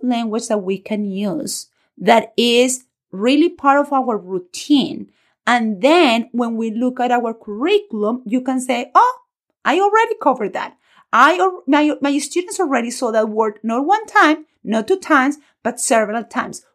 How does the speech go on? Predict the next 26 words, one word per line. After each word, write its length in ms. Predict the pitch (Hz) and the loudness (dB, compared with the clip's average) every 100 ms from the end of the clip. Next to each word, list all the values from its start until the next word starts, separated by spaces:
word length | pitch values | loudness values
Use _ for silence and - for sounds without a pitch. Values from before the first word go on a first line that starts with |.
| - | 2
Oop, 220 | 508 508 - _ | 4 4 -4 _
the 160 | - 233 | -2 -2
seasons 640 | 262 330 349 381 415 - - - - 214 | 0 0 0 -2 -12 -18 -20 -20 -10 0
gone, 400 | 226 226 359 - _ _ | 2 2 -2 -10 _ _
the 200 | 202 277 | 0 0
weather 320 | 254 285 320 | 4 4 4
expressions 600 | 339 - 311 311 349 370 - 202 | 2 -2 0 0 0 -8 -8 -6
done, 380 | 233 214 233 302 _ - | 0 0 0 -4 _ 0
the 140 | 269 | 2
months 260 | 262 277 294 | 4 2 -2
of 120 | 339 | -2
the 100 | 330 | 0
year 360 | 294 302 359 - _ 185 | 4 4 2 -4 _ -4
done, 480 | 175 226 233 302 302 _ | 2 4 4 0 -4 _
the, 460 | 196 220 269 254 254 247 - | -4 2 4 2 -2 -8 -6
uh, 180 | 247 247 - _ 240 240 - | -6 -6 -8 _ -10 -10 -2
classes, 460 | 240 285 381 453 427 | 2 2 2 0 0
the 80 | |
subjects 600 | 285 - 247 233 427 427 | -2 2 2 4 -2 -2
that 180 | - 277 | -4 -2
we 100 | 226 | -2
have 300 | 240 240 254 | 0 2 2
at 100 | 254 | -4
school 320 | - - 349 440 - _ 180 | -8 -4 -2 -2 -6 _ -2
done, 400 | 233 233 330 359 _ _ | 0 2 0 -4 _ _
uh, 240 | 247 247 | -2 0